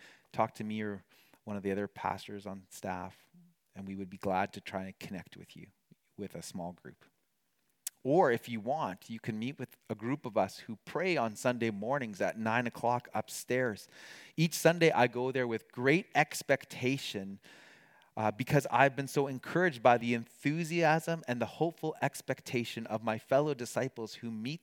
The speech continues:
there regularly as we wait on God to do great things.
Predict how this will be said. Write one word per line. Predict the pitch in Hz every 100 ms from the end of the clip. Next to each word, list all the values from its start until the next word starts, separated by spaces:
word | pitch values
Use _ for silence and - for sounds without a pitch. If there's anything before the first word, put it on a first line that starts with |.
| -
there | 110 98
regularly | 98 117 120 110 101 92 90 98 - - - -
as | 113
we | 107 120 131
wait | 107 123 156 -
on | 127 127 113
God | 104 98 92 -
to | -
do | 101 104 98
great | - 98 104 - -
things. | 85 _ _ -